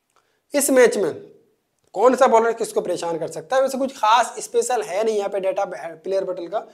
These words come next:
but फिर भी आपको बता दूं तस्कीन मिराज और आपके मुस्तफिज मेंडिस और करुणा रत्ने को थोड़ा सा परेशान कर लेते हैं।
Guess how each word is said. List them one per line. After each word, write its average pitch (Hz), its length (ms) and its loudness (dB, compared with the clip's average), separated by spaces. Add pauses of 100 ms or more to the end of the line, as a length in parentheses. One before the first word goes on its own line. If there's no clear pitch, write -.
(320)
but 196 120 -2
फिर 226 160 0
भी 247 120 0
आपको 247 260 4
बता 226 160 6
दूं 233 180 -2
तस्कीन 233 320 -6
मिराज 202 280 2
और 196 100 2
आपके 196 180 -4
मुस्तफिज 190 480 -4 (320)
मेंडिस 214 380 0
और 196 160 2
करुणा 185 340 0
रत्ने 180 180 -6
को 202 80 -4
थोड़ा 170 160 -4
सा 165 100 -8
परेशान 135 320 -16
कर 127 100 -18
लेते 120 280 -20
हैं। 110 140 -20